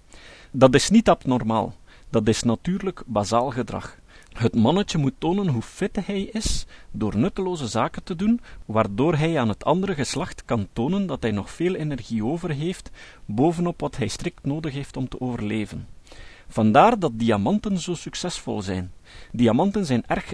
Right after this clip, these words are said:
zeldzaam en duur, maar ze zijn vooral totaal nutteloos. Het geven van een diamant is dan ook een signaal om aan te tonen hoe fit je bent.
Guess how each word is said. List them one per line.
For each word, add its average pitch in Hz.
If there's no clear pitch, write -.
zeldzaam 151
en 139
duur, 110
maar 101
ze 98
zijn 120
vooral 143
totaal 139
nutteloos. 101
Het 117
geven 180
van 127
een 110
diamant 104
is -
dan 147
ook 190
een 170
signaal 117
om 117
aan 175
te 196
tonen 185
hoe 151
fit -
je -
bent. 87